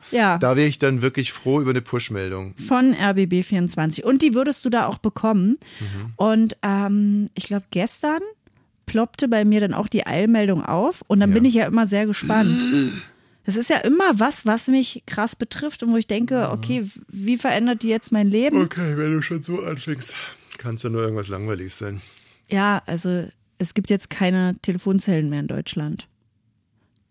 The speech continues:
Speaker 1: Die letzten Telefonzellen werden abgeknapst, gibt's nicht mehr.
Speaker 2: Das war die Push-Meldung.
Speaker 1: Das war die Push-Meldung.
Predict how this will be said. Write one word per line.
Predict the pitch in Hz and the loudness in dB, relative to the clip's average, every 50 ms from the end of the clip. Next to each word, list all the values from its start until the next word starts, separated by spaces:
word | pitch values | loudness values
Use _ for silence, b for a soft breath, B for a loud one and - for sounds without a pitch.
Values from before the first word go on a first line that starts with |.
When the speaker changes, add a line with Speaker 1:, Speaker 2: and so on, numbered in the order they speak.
| _ _ - | _ _ 2
Speaker 1:
Die | 202 | 2
letzten | 196 196 254 - - 254 233 | 2 2 0 0 -2 -2 -2
Telefonzellen | 214 - 214 196 196 - - 202 208 220 214 - - 208 190 190 190 190 185 | 0 0 0 0 -2 -2 -2 0 0 0 0 0 0 0 2 2 2 2 2
werden | 180 170 165 165 | 0 0 0 -2
abgeknapst, | - - - - 196 185 - - 185 170 170 - - - - | -4 -6 -4 -4 -4 -4 -2 -2 -4 -4 -4 -6 -10 -8 -8
gibt's | 175 170 - - | -8 -6 -4 -4
nicht | 196 185 170 - | -4 -4 -2 -4
mehr. | 151 131 127 120 143 160 _ _ _ _ _ _ _ _ _ _ _ _ _ _ _ _ _ _ _ _ - - | -8 -10 -10 -10 -14 -16 _ _ _ _ _ _ _ _ _ _ _ _ _ _ _ _ _ _ _ _ -16 -14
Speaker 2:
Das | 110 - | -8 -6
war | 113 107 | -6 -6
die | 101 98 | -6 -8
Push-Meldung. | - - 113 107 - - 95 92 87 87 85 92 - - - | -8 -8 -8 -8 -6 -6 -6 -6 -6 -8 -10 -12 -16 -10 -8
Speaker 1:
Das | - 262 - - | -6 -4 -2 0
war | 285 | 0
die | 262 247 | 0 0
Push-Meldung. | - - 277 - - 208 190 190 190 196 196 196 | -2 -4 -4 -2 -2 -2 -2 -2 -2 -4 -4 -6